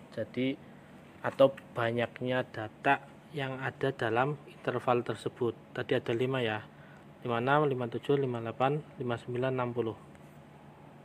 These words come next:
Itu panjang intervalnya. Atau bisa juga kita lihat selisih ini. Ini selisihnya lima.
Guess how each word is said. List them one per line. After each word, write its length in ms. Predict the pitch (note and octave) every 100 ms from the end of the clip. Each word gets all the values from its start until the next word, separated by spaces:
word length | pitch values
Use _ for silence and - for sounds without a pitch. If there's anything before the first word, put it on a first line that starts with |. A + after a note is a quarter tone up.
| - -
Itu 400 | B2 - - D3
panjang 560 | C3+ C3 B2 C#3 D3
intervalnya. 640 | D3 C3+ C3 - A#2 A2+ A2+
Atau 560 | B2+ B2 - D3+ E3+ F#3+ G3 - - - - - - - -
bisa 240 | A#2+ B2
juga 320 | - A#2 C#3+
kita 240 | D3+ - D3+
lihat 320 | C#3 C3 B2+ - -
selisih 480 | - C#3+ C3+ - C#3
ini. 200 | E3 D3+ D#3 - - - - - - - - - -
Ini 60 |
selisihnya 520 | C3+ C#3 C3+ C#3 C#3+ C#3+
lima. 400 | C3+ B2 G#2